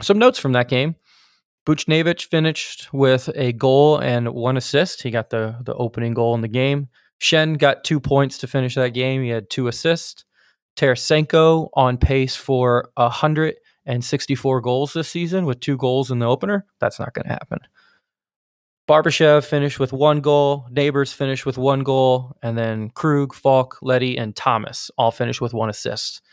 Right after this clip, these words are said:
So if you caught my bets that I put out that day for Saturday, I hit two for three. I'm not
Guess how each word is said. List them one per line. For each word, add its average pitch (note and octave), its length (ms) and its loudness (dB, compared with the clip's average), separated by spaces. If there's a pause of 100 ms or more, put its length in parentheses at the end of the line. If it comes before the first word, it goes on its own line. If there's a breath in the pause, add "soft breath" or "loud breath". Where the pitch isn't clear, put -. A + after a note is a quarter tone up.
(400 soft breath)
So A2+ 420 -2
if B2 160 -8
you A#2 100 -6
caught D3 340 2 (100)
my B2 580 0 (560)
bets - 460 0
that B2+ 180 0
I C3 60 2
put C3+ 220 -2
out C#3 300 2
that B2 260 0
day B2+ 340 -2 (120)
for A#2+ 220 -6
Saturday, C#3+ 640 2 (220)
I A2+ 80 -4
hit A#2 240 -4
two C3 160 -4
for C3 160 -4
three. F3+ 320 -4 (640)
I'm G#2+ 180 -6
not G#2+ 300 2